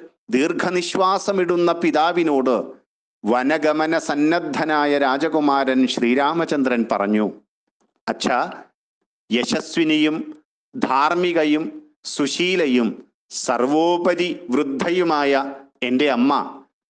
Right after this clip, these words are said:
കൗസല്യാദേവി അച്ഛനെ ഒരിടത്തും ഒരിക്കലും നിന്ദിക്കുകയില്ല.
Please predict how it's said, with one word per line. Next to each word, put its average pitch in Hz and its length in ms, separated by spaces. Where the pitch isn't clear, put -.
കൗസല്യാദേവി 170 1040
അച്ഛനെ 156 640
ഒരിടത്തും 156 1040
ഒരിക്കലും 147 840
നിന്ദിക്കുകയില്ല. 127 880